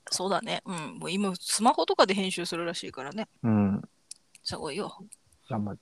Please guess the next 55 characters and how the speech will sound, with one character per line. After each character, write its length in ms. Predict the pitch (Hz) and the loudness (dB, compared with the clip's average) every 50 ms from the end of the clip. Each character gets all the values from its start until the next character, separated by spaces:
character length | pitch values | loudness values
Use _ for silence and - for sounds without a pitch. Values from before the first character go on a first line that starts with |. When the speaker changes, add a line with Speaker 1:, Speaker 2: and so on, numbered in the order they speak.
| _ - | _ -16
Speaker 2:
そ 160 | - - 90 | -10 -6 -6
う 40 | 73 | -6
だ 60 | 71 | -6
ね。 40 | 110 - | -6 -8
TikTok 400 | - - - - - 143 - - | -12 -14 -8 -2 0 0 0 0
と 100 | - - | -4 0
か 100 | - 92 - | 2 4 6
上 60 | 110 | 8
げ 80 | 110 131 | 10 12
る 120 | 147 160 151 | 10 10 10
時 240 | - 151 - - 131 | 8 4 4 6 6
に 80 | 113 | 6
も 160 | 104 101 98 - | 6 6 6 4
編 160 | 107 95 92 | 2 0 2
集 120 | - 101 | 2 2
入 140 | 95 98 98 | 2 2 0
っ 40 | 92 | -2
て 140 | - - - | -2 -4 -6
る 60 | - | -6
か 120 | - - | -6 -8
ら。 200 | 87 87 - 123 127 143 _ _ _ | -8 -8 -8 -10 -12 -16 _ _ _
Speaker 1:
う 60 | - 202 | -4 -4
ん。 340 | 190 180 160 147 - - - - - _ _ _ - - _ - | -4 -4 -6 -8 -10 -14 -18 -20 -20 _ _ _ -20 -12 _ -2
Speaker 2:
編 160 | 131 143 135 | 0 0 0
集 300 | - - - 147 143 139 | 0 4 6 8 10 10
入 80 | 139 | 10
り 140 | 135 135 131 | 10 10 10
で 100 | 131 131 | 10 10
も 180 | 127 117 107 95 | 10 10 8 6
そ 140 | - 113 107 | 6 4 4
の 60 | 104 | 4
ま 60 | 101 | 4
ま 40 | 98 | 6
ド 240 | 98 110 110 104 95 | 10 10 10 10 10
ー 40 | - | 6
ン 40 | - | 0
で 120 | - - | -6 -10
し 100 | - - | -12 -8
ょ？ 140 | 120 131 165 - _ _ _ _ _ _ - | -8 -8 -8 -8 _ _ _ _ _ _ -4
Speaker 1:
う 60 | 214 | -2
ん。 300 | 208 190 160 135 135 - _ _ _ _ _ _ _ _ _ _ _ _ _ _ _ _ _ _ _ _ _ _ _ _ | -2 -2 -4 -6 -10 -14 _ _ _ _ _ _ _ _ _ _ _ _ _ _ _ _ _ _ _ _ _ _ _ _
Speaker 2:
い 40 | - - | -8 -8
や 40 | - - - - - - - - - | -8 -8 -8 -10 -10 -10 -12 -12 -12
ー。 100 | - - | -10 -10
Speaker 1:
い 20 | 220 | -10
い 20 | |
よ。 140 | 226 - - - _ _ _ _ _ _ _ _ - - - _ _ _ _ _ _ _ _ _ | -10 -12 -14 -20 _ _ _ _ _ _ _ _ -20 -20 -20 _ _ _ _ _ _ _ _ _
Speaker 2:
ま 100 | - 107 | -10 -8
あ、 20 | |
こ-、 200 | - - - - - - - _ _ _ | -8 -10 -12 -14 -16 -20 -20 _ _ _
う 60 | - 98 | -6 -6
ん、 400 | 92 90 90 82 80 82 85 101 | -4 -4 -4 -4 -6 -8 -8 -8
な 80 | 92 | -8
ん 40 | 85 | -8
か、 220 | - - 92 - | -6 -6 -6 -6